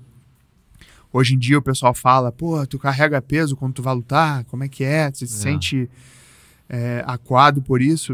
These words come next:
Speaker 1: E é pelo contrário, né, cara? Eu fico amarradão de poder representar o nome da minha família e,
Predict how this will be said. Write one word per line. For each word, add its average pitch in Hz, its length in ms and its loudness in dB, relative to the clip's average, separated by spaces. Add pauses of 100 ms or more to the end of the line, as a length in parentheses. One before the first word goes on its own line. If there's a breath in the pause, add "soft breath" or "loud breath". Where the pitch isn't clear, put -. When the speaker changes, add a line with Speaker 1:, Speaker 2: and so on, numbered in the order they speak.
Speaker 1:
E 120 180 -6 (200)
é 127 80 -6
pelo 151 240 -2
contrário, 147 600 0
né, 143 120 -4
cara? 123 180 -2
Eu 117 40 -4
fico - 160 -4
amarradão 147 600 2
de 127 140 -2
poder 123 260 -4
representar 123 640 0
o 127 60 0
nome 123 180 -4
da 123 80 -2
minha 123 140 -4
família 131 580 -4
e, 120 380 -2